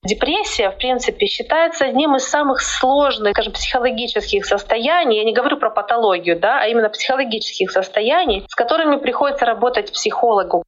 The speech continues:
Потому что из девяноста процентов людей, обращающихся с депрессией к психиатру, да, даже не к психологу, излечивается, ну, просто считанные единицы. И возник вопрос, почему это происходит.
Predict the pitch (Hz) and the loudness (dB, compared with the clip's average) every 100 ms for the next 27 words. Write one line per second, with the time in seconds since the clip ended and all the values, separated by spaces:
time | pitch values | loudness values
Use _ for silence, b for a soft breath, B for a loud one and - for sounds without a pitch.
0 | - 269 285 247 - 180 B B B B | 0 2 2 2 0 -2 B B B B
1 | 196 214 254 277 277 240 254 262 277 247 | 0 2 2 2 0 0 0 0 0 0
2 | 226 226 226 233 214 208 208 - 214 214 | -2 -2 0 2 2 2 0 2 2 0
3 | 202 - 196 202 - 233 226 190 - - | -4 0 2 2 0 -2 -2 -4 -4 -4
4 | 190 196 190 294 311 311 180 170 180 202 | 0 2 2 2 0 0 2 2 0 0
5 | 247 196 190 190 185 - 175 - 285 285 | 0 -2 0 0 -2 -2 0 2 2 2
6 | 208 180 208 190 226 339 339 247 220 226 | 2 0 0 0 0 -2 -2 0 0 0
7 | 190 208 214 254 254 - - 294 294 247 | 0 2 2 0 0 -4 -4 -4 0 2
8 | 233 214 220 226 214 - - - _ 240 | 2 2 2 2 2 2 -2 -2 _ -4
9 | 214 233 311 240 247 247 302 294 247 247 | 0 0 0 0 0 2 0 0 -2 0
10 | 277 269 262 254 196 - 214 - - 220 | 2 4 2 0 -2 0 0 0 0 0
11 | 180 | 0